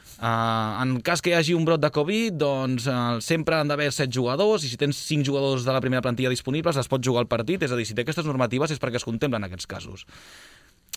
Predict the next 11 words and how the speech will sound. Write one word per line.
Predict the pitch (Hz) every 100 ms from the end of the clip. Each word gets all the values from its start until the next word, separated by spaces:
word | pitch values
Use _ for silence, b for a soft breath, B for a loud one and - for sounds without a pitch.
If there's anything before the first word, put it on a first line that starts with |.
| - _ -
I | 151
un | 165
cop | 156 165
està | 151 160
controlat | 143 135 139 131
el | 123
brot | 139 123 -
i | 101
saps | 95 117 -
quins | - 120 113
són, | 120 113 113 110